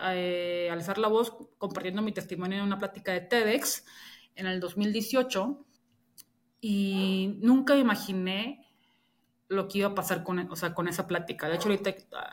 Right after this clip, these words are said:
está en YouTube y tiene más de setenta y cinco mil views, algo así. Pero me bajo del escenario y,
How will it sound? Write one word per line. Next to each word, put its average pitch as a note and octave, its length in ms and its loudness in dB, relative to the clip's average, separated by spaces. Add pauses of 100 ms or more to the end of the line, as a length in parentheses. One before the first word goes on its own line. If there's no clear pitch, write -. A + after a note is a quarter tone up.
(160)
está F3 380 0
en F3 140 -2
YouTube F3+ 340 -2
y G#3 80 -4
tiene E3+ 200 -4
más E3+ 220 -2
de E3+ 280 4
setenta D3+ 360 -8
y D3 60 -6
cinco D3+ 260 -6
mil D#3+ 180 -2
views, E3+ 340 -2
algo D#3+ 160 0
así. E3 280 -4 (800)
Pero B3 180 8
me A#3+ 140 6
bajo C4+ 720 4
del A3 200 2
escenario A#3 880 0
y, G3+ 840 2